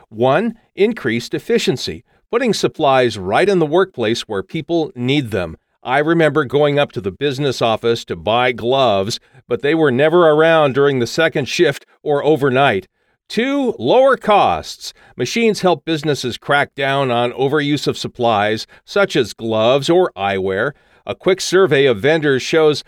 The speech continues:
supply usage can be dropped twenty-five to sixty percent.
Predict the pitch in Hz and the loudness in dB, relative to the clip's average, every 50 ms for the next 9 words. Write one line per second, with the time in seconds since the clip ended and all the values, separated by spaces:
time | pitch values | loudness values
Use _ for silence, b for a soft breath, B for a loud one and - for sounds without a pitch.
0 | b b - - - 110 - - 190 180 165 156 165 196 220 196 - 170 139 135 | b b -10 -8 -8 -6 -4 -2 0 0 0 0 0 -2 -2 -2 -2 -4 -4 -4
1 | - - 170 139 107 110 104 - 123 151 190 175 143 135 - _ - - 165 175 | -4 -4 -2 -2 -2 -2 -4 -2 0 2 4 4 2 0 -2 _ -8 -4 0 0
2 | 185 175 - - 175 175 175 175 175 165 - 123 104 - - - 165 151 - - | 0 0 2 0 2 2 2 2 0 0 -2 -6 -8 -8 -6 -6 -6 -6 -6 -10
3 | 147 - - 120 104 - - 160 143 92 - _ | -12 -8 -8 -8 -8 -2 0 0 0 0 -4 _